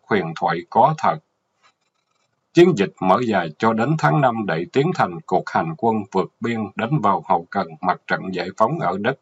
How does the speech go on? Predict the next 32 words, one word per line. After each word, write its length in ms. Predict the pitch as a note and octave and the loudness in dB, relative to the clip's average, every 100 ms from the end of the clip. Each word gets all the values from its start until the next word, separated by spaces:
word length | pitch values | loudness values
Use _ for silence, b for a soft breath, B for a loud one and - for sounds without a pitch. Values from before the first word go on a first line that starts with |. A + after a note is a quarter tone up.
| - | -4
Miên. 360 | A2 G#2 G2+ G2 b b b _ | -2 -2 -6 -10 b b b _
Tôi 160 | B2 G2+ | 0 0
không 260 | - A#2+ G#2+ | -2 -4 -4
tham 200 | - A2+ F2 | -4 -4 -4
dự 160 | E2 F#2+ | -6 -4
hành 240 | G2 E2 - | -6 -6 -2
quân 260 | A2 G#2+ | 0 2
này 160 | F#2+ E2+ E2 | -2 -2 -2
và 280 | F#2 E2+ D#2+ - - | 0 0 -2 -6 -4
phải 140 | F#2+ A2 | -2 -4
ra 180 | A#2+ A2 - | -2 -2 0
khỏi 220 | F2 G#2 | -2 -2
binh 240 | A#2 G#2+ G2+ | -2 -2 -2
chủng. 340 | - D#2+ A2+ F3+ - _ _ _ | -4 -4 -4 -6 -10 _ _ _
Mỗi 220 | - F#3 | 2 4
ngày 280 | D#3 A2 F2+ F2+ | 4 0 -2 -2
nơi 180 | A#2+ A2+ | -2 0
phòng 160 | G#2+ E2+ | -2 -2
hành 220 | G2 E2 E2 | -6 -6 -4
quân 240 | A#2+ A2+ | -2 -2
của 180 | A2 G#2+ A2 | -2 -4 -2
chỗ 220 | F2+ A#2+ | -4 0
làm 300 | G2 E2 E2+ | 0 -2 -2
mới 200 | G2 D3+ | -4 -2
nghe 200 | C#3+ A#2 | -4 -4
bàn 300 | G2 F#2+ E2+ D#2+ | -4 -4 -6 -6
tán 220 | G#2 D#3 | -4 -2
xôn 240 | D#3 A#2 A2 | -2 -4 -2
xao 280 | A#2 G#2 | 0 0
về 240 | F#2 F2+ D#2+ | -2 -6 -6
những 280 | E2+ G2 C#3+ | -6 -6 -4
địa 180 | F2+ | -6